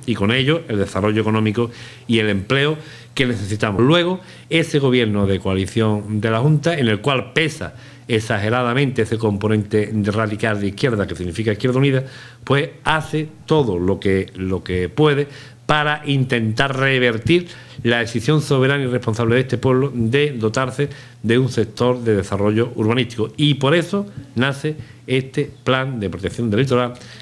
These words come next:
que entre otras cosas pretende, eh, desclasificar el sector de Valdevaquero. Otros planes que son similares a los de Tarifa no soportan esta, eh, esta, digamos, estas agresiones, con lo cual,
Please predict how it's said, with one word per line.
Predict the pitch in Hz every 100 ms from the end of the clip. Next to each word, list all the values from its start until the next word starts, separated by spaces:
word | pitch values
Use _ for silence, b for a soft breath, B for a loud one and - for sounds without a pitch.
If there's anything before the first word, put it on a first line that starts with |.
| -
que | 107
entre | 101
otras | 117 117
cosas | 113 113 131 123 -
pretende, | 113 110 113 156 160 180 180 B B B -
eh, | 113 107 107
desclasificar | 135 151 127 110 104 110 131 139
el | 113
sector | 95 98 - 113 113 110
de | 104 101 107
Valdevaquero. | 104 101 104 117 107 85 - B B -
Otros | 185 170 139
planes | 185 175 120
que | 107
son | 139 127
similares | 123 127 110 113
a | 120
los | 113 139
de |
Tarifa | 156 127 131 135 135 B B B
no | 117 143 160
soportan | 156 117 113 151 139 143 139
esta, | 127 123 120 135 139
eh, | 120 113 120
esta, | 120 117 131 131
digamos, | 117 117 131 117
estas | 113 123 120 113
agresiones, | 104 98 160 135 104
con | 101
lo | 98
cual, | 135 147